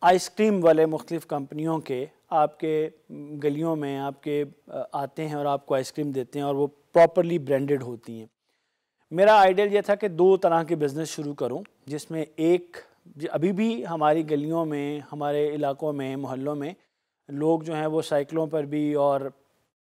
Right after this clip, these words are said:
गधा गाड़ी पर भी जो है वो सब्जियां लेकर आते हैं और बेचते हैं। तो मेरा ये था कि एक बाइसिकल हो, यानी एक ऐसा अरेंजमेंट हो जो एनवायरनमेंट फ्रेंडली हो, जिसमें फ्यूल कंज्यूम ना हो,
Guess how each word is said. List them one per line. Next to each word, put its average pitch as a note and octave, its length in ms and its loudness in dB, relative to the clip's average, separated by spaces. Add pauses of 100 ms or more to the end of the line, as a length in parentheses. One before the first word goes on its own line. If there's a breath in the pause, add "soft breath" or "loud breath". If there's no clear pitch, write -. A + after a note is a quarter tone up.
(340)
गधा D#3+ 300 4
गाड़ी D#3 300 4
पर D3+ 200 -2
भी D3 320 -2 (400 soft breath)
जो D3 80 -6
है D3 80 -2
वो D#3+ 140 -4
सब्जियां D3 440 -6
लेकर C#3+ 280 -2
आते C3 260 -6
हैं C#3 120 -6
और C3 160 -6
बेचते B2+ 380 -8
हैं। D3+ 220 -6 (480 soft breath)
तो F3+ 60 -8
मेरा F#3+ 160 6
ये G#3+ 140 4
था A#3 140 0
कि A3+ 260 -4
एक F#3+ 340 4 (380 soft breath)
बाइसिकल F3 640 2
हो, F#3+ 240 -2
यानी F3 220 -4
एक E3 300 -6
ऐसा F3+ 280 2
अरेंजमेंट F3+ 500 -2
हो F#3+ 120 0
जो F#3 380 0
एनवायरनमेंट E3 460 4
फ्रेंडली C#3+ 420 -2
हो, D3 120 2
जिसमें D3 220 -6
फ्यूल F#3+ 380 0
कंज्यूम D3 400 -2
ना C3 180 -6
हो, A2+ 300 -10